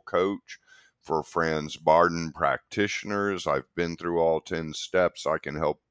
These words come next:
guide you through all ten steps. And I also have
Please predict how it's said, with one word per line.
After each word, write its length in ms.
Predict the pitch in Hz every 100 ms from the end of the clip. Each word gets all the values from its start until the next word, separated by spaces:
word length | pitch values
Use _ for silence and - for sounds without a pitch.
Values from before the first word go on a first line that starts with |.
| -
guide 380 | 73 76 82 85
you 260 | 78 78 78
through 320 | - 76 65
all 280 | 58 71 69
ten 400 | - 78 71 64
steps. 760 | - - - 80 87 - - - - - - - - -
And 480 | - 87 82 80 80
I 140 | 67 80
also 560 | 87 95 - 92 85
have 440 | 82 82 85 85